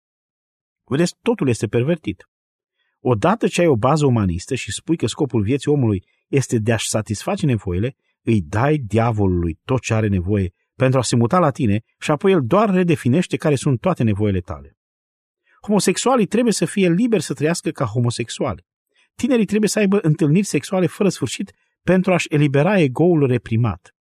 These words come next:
Femeile trebuie să se revolte împotriva suprimării soților lor și au nevoie de propriile lor cariere. Femeile nu vor copii, ele au nevoie de copii. Iar copiii voștri nu vor anumite lucruri, ei au nevoie să se exprime,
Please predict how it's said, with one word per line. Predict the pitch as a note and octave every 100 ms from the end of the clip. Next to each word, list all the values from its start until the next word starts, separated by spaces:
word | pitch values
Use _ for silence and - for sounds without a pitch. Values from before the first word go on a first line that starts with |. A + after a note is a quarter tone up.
| _ _ _
Femeile | - D3 D#3 C4+ G#3+
trebuie | G#3+ G#3+
să | -
se | - D3+
revolte | C3 C#3+ G#3+ D#3+
împotriva | C3 C3 E3+ E3
suprimării | - A#2 A#2 D#3+ C3
soților | D#3 C#3+ A2+ A2
lor | A#2+ F#3+ - _ _
și | - F3
au | G3+
nevoie | E3 C3+ A3
de | D#3+ C3
propriile | - A3 G3+ D3
lor | D#3
cariere. | E3 C#3+ D#3+ G#3+ E2+ - _ _ _ _ _
Femeile | - G#2+ G#2 B2+ B2
nu | A2+ F#3+
vor | C4
copii, | - G3+ - G2+ E2 _
ele | F#2 A2
au | A2 G#2+
nevoie | F#2+ E2+ - C3+ A#3+ E3
de | F#2+
copii. | - D#2 - - - _ _ _ _ _ _ _ _ _ _
Iar | A#2 C3+ B2
copiii | A2+ G2 G3+ F3+
voștri | A2 C3 G#2+ - D#2 F2+ D3+ _ _ _ -
nu | - B2 G3+ E4
vor | A#3+ G#3+
anumite | E3 F#3+ D#3+
lucruri, | D3+ C3 A#2
ei | B2
au | C3+
nevoie | C3 A#2+ G2+ C3+ A#3+ F3
să | -
se | C#3 D#3+
exprime, | - - A3 F3 -